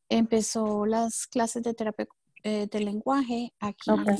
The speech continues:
Speaker 1: virtuales en la casa. Entonces, yo le dije a ella que entonces, ¿qué, qué vamos a hacer? Si ella, ah, no quiere utilizar realmente el, el Proloco,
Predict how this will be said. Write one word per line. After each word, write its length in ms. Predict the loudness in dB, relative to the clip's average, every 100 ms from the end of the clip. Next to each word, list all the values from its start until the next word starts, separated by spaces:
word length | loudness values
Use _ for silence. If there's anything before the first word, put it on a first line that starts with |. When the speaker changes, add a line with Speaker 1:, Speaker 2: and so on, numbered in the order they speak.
| 0
Speaker 1:
virtuales 600 | -4 -2 2 4 2 0
en 60 | -4
la 80 | -4
casa. 380 | -4 -6 -8 -14 -20 -14 -12 -8
Entonces, 480 | -6 -2 -2 0 0
yo 120 | 0
le 80 | 0
dije 240 | -2 -4 -4
a 80 |
ella 320 | -2 -2 -2 -2
que 100 | -2
entonces, 340 | -4 -4 -4
¿qué, 180 | 0 2 2 0
qué 120 | -2
vamos 260 | 0 0 0
a 40 |
hacer? 280 | 0 0 -2 -8
Si 240 | -4 0
ella, 420 | 2 2 0 0 -2 _ _ -20 _ _ -6
ah, 280 | -2 0 2
no 160 | 2
quiere 180 | 4 4
utilizar 360 | 4 4 4 2
realmente 320 | 2 2 2
el, 100 | 0 -2 -8
el 100 | -6
Proloco, 880 | -2 0 -2 0 0 2 2 0